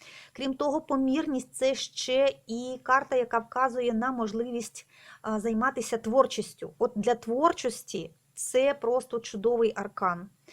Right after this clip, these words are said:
Помірність вказує на те, що у вас буде натхнення і буде, е, чітке розуміння того, як саме і що саме ви маєте творити.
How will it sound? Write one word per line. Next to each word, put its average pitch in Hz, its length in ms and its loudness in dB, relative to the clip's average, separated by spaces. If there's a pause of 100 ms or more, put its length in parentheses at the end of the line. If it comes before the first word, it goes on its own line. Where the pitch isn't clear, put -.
(240)
Помірність 240 600 0
вказує 233 440 2
на 220 120 -2
те, 277 420 2
що 233 600 -2
у 220 100 4
вас 240 360 -2
буде 226 300 0
натхнення 233 960 -4
і 214 120 -4
буде, 220 560 0 (560)
е, 214 260 -2
чітке 277 360 -4
розуміння 247 580 -2
того, 247 600 -2 (440)
як 254 420 0
саме 269 600 0
і 214 80 -6
що 254 320 -4
саме 285 560 2
ви 220 160 0
маєте 226 480 0
творити. 214 680 0